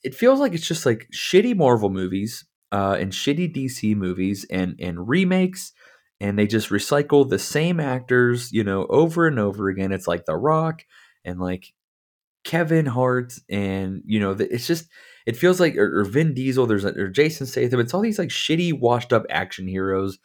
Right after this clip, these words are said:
or, you know, funny guys or whatever, and nothing hits. It's all these, like, low budget, smaller budget, independent films. Those are the ones that cut through. Or obviously, like, Nolan, you know, you can't touch that guy when he's, or, you know,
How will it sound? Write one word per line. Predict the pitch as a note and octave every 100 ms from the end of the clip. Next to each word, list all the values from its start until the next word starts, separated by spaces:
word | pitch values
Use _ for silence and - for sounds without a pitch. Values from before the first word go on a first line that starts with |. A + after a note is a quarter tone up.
| - - _
or, | G#2 G2+ G2 F#2+ F2+ -
you | G#2
know, | F#2 F2+
funny | - A2 G#2+ G2
guys | G2 F#2+ G2 F#2+
or |
whatever, | G2 A2 G#2 G2+ - - _ _ _ _ _ _ _ _ -
and | A#2 A2
nothing | A#2 B2 B2+ A#2
hits. | G2 F#2 - - - _
It's | A2 A#2+
all | B2
these, | C#3 C3+ A#2
like, | A2+ G2+ -
low | F#2+ A2 C#3+
budget, | B2+ A2+ A2 A2 G#2+
smaller | - A2+ B2 B2
budget, | G#2+ G#2 G2+ G#2 -
independent | C3+ C3+ A#2+ A#2 G#2+
films. | - G2 F#2+ F#2+ F#2
Those | A2+ D3 D3+
are |
the | C#3+ A#2+
ones | G#2+ G2
that | - -
cut | F#2+ -
through. | - G2 F#2+ F#2 - - -
Or | A2 A2
obviously, | G2+ G#2 G#2 G#2+
like, | G2 F#2
Nolan, | G2 G2+ F#2+ F#2 F#2+
you | G#2
know, | G2
you | F#2+
can't | F#2+ G#2 G2+
touch | F#2+ -
that | F#2+ F#2+
guy | F2+ F#2
when | F2+
he's, | F#2 F#2 -
or, | G2
you | G2+
know, | F#2+